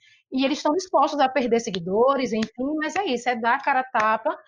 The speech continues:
colocar em jogo, né, o seu privilégio, né, pra essa trincheira, pra fomentar essa luta. Uma amiga minha, por exemplo, que é, acho que é de São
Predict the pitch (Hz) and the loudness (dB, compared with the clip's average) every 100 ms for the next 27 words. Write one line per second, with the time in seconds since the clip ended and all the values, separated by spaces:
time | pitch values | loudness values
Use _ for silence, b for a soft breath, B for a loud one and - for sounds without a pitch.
0 | B - 262 262 277 359 240 240 254 294 | B 0 0 2 0 -2 0 2 4 2
1 | 262 233 226 240 - 254 240 220 214 254 | -2 -6 -4 -8 -6 -6 -2 0 2 0
2 | 311 262 247 - 277 339 - 302 302 311 | -2 -4 -4 0 0 0 -4 -10 -8 -10
3 | 349 403 285 233 233 240 262 269 262 254 | -10 -8 -4 -4 -4 -6 -4 -4 -2 -2
4 | 262 370 349 214 208 175 _ _ B B | -2 -4 -4 -4 -6 -14 _ _ B B
5 | B 240 277 269 262 269 262 262 262 262 | B 0 2 2 2 0 0 0 2 2
6 | 240 247 294 302 285 233 226 220 - 208 | 2 0 0 -2 -4 -2 0 -2 -4 -10
7 | - 233 | -10 -8